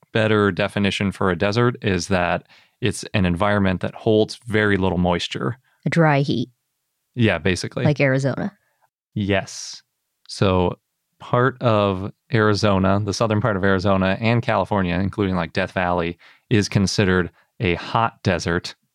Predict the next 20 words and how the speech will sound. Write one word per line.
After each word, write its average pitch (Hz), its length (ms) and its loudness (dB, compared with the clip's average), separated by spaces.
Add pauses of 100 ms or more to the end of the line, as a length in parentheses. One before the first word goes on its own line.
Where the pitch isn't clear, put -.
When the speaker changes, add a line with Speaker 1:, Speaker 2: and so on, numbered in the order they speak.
(520)
Speaker 1:
And 95 160 2
then 85 340 -2 (100)
if 104 120 -2
you 107 80 0
get 107 100 2
up - 160 0
into 95 160 0
the 87 80 -2
mountains, 98 640 -2 (260)
you 87 360 2 (220)
also 101 320 0
have 85 400 -2
cold 92 360 0
deserts - 640 -4 (500)
in 82 260 0
parts - 340 -6
of 80 80 -2
Arizona 110 380 2
and 110 200 2
California. 127 520 -2